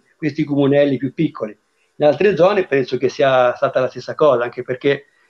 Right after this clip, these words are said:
eh, le grandi, per esempio Pisa, Fi-, Pisa, eh, Genova e, <clears throat> e Venezia avevano anche altri tipi di entrate che erano de-, che derivavano da, dagli scambi commerciali internazionali, quindi loro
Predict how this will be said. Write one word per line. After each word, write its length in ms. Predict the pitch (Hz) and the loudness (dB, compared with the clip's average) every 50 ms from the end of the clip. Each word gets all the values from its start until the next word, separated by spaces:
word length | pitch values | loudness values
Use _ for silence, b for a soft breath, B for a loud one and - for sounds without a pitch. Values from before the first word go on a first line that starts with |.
| _ _ | _ _
eh, 340 | - 143 135 131 127 127 127 131 | -8 -6 -6 -4 -4 -4 -2 -2
le 80 | 135 | 0
grandi, 880 | 131 156 170 170 170 170 165 160 165 160 156 156 156 156 147 131 143 - | 2 2 2 4 4 2 2 2 2 4 4 4 4 4 4 2 0 -2
per 100 | 170 156 | -4 -2
esempio 540 | 147 139 165 160 143 139 156 156 151 147 147 | 0 0 0 0 0 2 2 2 2 2 2
Pisa, 400 | - 160 170 170 160 147 156 - | 0 0 2 2 4 4 2 2
Fi-, 240 | - 156 156 139 | 0 -4 -6 -4
Pisa, 960 | - - 160 170 165 143 139 151 151 143 143 160 160 156 143 143 139 139 135 | -4 -4 0 0 0 2 2 2 2 2 2 0 0 2 4 4 4 4 4
eh, 80 | 139 127 | 2 0
Genova 680 | 123 147 160 165 160 156 156 151 147 147 139 139 - - _ _ _ _ _ _ _ _ | 0 0 2 2 4 4 4 4 4 4 4 2 -2 -10 _ _ _ _ _ _ _ _
e, 720 | _ 147 135 135 135 131 127 127 127 127 123 123 120 - _ _ _ _ _ _ _ | _ 0 2 2 2 2 2 2 2 0 0 -2 -4 -8 _ _ _ _ _ _ _
<clears throat> 0 | |
e 280 | _ - - - 202 185 | _ -2 0 0 0 2
Venezia 440 | 175 175 185 214 240 254 226 - 170 | 2 2 2 2 2 0 2 2 2
avevano 200 | 151 151 156 156 | 2 4 2 2
anche 240 | 147 127 160 147 135 - 160 | 2 0 -2 -6 0 2 2
altri 220 | 160 156 156 147 | 2 2 0 -4
tipi 200 | - 151 139 147 | -6 -2 -2 0
di 80 | 139 175 | 2 2
entrate 480 | 196 190 - 190 185 196 190 196 160 131 | 2 2 2 2 2 2 2 0 -2 -2
che 60 | 143 | -2
erano 180 | 135 135 131 131 | -2 -2 -2 0
de-, 280 | 131 131 127 127 127 | 2 2 2 2 0
che 160 | - 139 135 131 | 0 -2 -2 0
derivavano 600 | 131 139 139 147 135 143 156 170 175 170 151 135 | 0 0 0 2 4 4 4 4 2 0 -2 -2
da, 340 | 123 131 123 120 113 - - _ _ _ _ _ | 0 0 0 0 -2 -4 -8 _ _ _ _ _
dagli 180 | _ 143 135 135 | _ -10 -10 -10
scambi 360 | 123 - 151 151 147 143 131 | -4 0 2 2 2 2 0
commerciali 440 | - 139 135 135 127 - 139 143 143 | 0 0 0 0 0 2 2 2 2
internazionali, 840 | 127 - 131 131 131 131 120 - 139 131 143 160 156 135 117 110 110 - | 2 0 -2 0 0 0 -2 -2 -2 0 0 2 2 0 -2 -4 -6 -2
quindi 280 | - 147 147 135 127 | 0 2 2 2 2
loro 400 | 120 143 170 170 151 131 - - | 2 4 4 4 2 2 0 -4